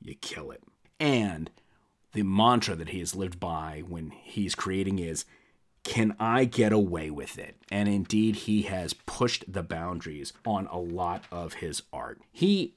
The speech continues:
ultimately needs to satisfy his hunger to develop narrative, as well as satiate his artistic drive to see his shapes and his vision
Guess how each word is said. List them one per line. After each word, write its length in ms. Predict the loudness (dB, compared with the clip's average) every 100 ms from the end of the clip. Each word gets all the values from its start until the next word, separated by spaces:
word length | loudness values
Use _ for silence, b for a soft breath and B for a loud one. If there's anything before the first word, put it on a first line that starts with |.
| 0
ultimately 560 | 4 6 4 0 4 4
needs 460 | 6 6 6 2
to 140 | -2 -4
satisfy 640 | -4 -4 -4 -4 -4 -6
his 240 | -6 -6 -4
hunger 340 | -4 -2 -4
to 140 | -4
develop 320 | -8 -6 -8 -4
narrative, 580 | 0 2 2 0 -4 -16 _ _ _ _
as 280 | -2 0 0
well 420 | 0 4 6 4 2
as 280 | -2 0
satiate 840 | 0 2 2 4 2 0 -4 -8 -12 b b b
his 380 | -2 0 0 -2
artistic 520 | -2 -2 -2 0 0 -2
drive 640 | -2 0 0 -4 -8 -14 -8
to 100 | -4
see 340 | -2 -2 -4 _ _
his 300 | -2 4 6
shapes 480 | 6 4 2 0 -4
and 160 | -6
his 320 | -6 -2 -2 -2
vision 640 | -2 -4 -4 -8 -12